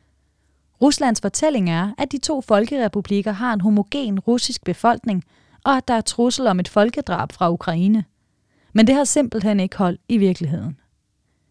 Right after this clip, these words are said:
Så Putins tidligere taler om,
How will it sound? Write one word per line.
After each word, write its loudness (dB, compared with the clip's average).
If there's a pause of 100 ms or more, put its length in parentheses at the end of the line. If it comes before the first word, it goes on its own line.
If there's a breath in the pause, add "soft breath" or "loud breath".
(400)
Så -4
Putins 0
tidligere 4
taler 2
om, 2